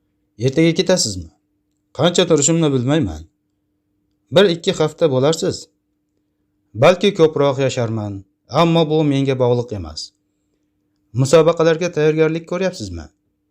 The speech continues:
Olim yolg'on gapirgisi kelmay boshini qimirlatib qo'ya qoldi. Terlab ketgan badanini sochiq bilan artarkan, qizdan uzoq turishga intilar, tana harorati o'ziga ham sezilayotgani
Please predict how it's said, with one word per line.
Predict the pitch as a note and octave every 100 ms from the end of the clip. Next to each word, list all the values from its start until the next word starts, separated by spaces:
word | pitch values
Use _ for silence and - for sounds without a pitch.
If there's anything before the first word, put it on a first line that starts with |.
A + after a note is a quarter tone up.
| _ _ _ _ _ _ _ B2
Olim | C#3 E3 F#3+ F3
yolg'on | D#3+ D#3 F3 E3
gapirgisi | D3 D3 C#3 C#3+ D3+ C#3
kelmay | C#3 B2+ C3+ C3+ B2 B2
boshini | B2+ A#2+ C3+ C3
qimirlatib | B2 A#2+ A#2 A#2 A#2 -
qo'ya | F#2+ -
qoldi. | F2+ E2 D#2+ - _ _ _ _ _
Terlab | - C#3 D3+ E3+ E3+
ketgan | D3+ D3+ D#3+ D3
badanini | C#3 C#3+ D3 D3 D3+
sochiq | C#3+ C3 C3 D3+ A#2
bilan | C3+ B2+
artarkan, | B2 B2 A#2 C3 C3 B2 - - -
qizdan | C3+ B2 D3 D3 B2
uzoq | C3 D#3 -
turishga | C3+ C3 C#3 A#2+
intilar, | A2 F#2+ A2 A2+ A2 - - -
tana | A#2+ D3+ C#3
harorati | D3 D3+ D3 D3+
o'ziga | D#3 D3 D3 D#3
ham | C#3+ D3+
sezilayotgani | D3 C#3 C#3 C#3+ C#3 D3 C#3+